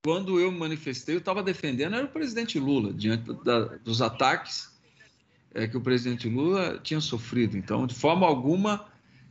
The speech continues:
é, eu, de forma espontânea, saí, é,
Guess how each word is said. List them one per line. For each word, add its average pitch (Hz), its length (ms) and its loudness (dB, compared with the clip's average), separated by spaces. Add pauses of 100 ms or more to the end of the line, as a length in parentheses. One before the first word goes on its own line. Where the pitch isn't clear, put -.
é, 120 580 0
eu, 131 280 2
de 110 100 -8
forma 156 260 2
espontânea, 170 1040 0
saí, 151 640 0 (540)
é, 117 480 -4